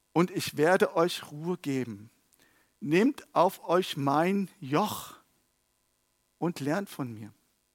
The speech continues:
Ein Joch. Wir sollen sein Joch aufnehmen. Ein Joch, ähm, das wissen wahrscheinlich die meisten, vielleicht auch manche nicht, deswegen erkläre ich es nochmal.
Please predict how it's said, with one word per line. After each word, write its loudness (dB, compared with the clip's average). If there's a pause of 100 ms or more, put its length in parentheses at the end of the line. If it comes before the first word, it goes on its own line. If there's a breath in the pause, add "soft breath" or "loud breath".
(2250 soft breath)
Ein -2
Joch. -6 (2250)
Wir -2
sollen 0 (180)
sein -2
Joch -6
aufnehmen. -10
Ein -6
Joch, -2 (840 soft breath)
ähm, -2
das -8
wissen -4
wahrscheinlich 0
die -4
meisten, -2
vielleicht -12
auch -10
manche -8
nicht, -4
deswegen -8
erkläre 0
ich -2
es -12
nochmal. -4